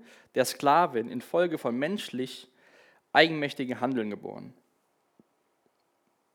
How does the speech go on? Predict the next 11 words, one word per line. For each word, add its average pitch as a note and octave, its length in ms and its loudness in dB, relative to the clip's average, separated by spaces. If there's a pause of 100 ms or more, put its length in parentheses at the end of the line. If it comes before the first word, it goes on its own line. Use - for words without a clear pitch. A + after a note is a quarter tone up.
(460)
Der C#3 120 8
Sohn G3 220 4
der F#3+ 120 8
Freien G3 360 6
hingegen D3 380 2
aufgrund D#3+ 960 0
einer B2 260 2
Zusage C#3+ 480 2
Gottes.“ - 560 -2 (1300)
Das C3+ 220 4
Gesetz, E3 600 2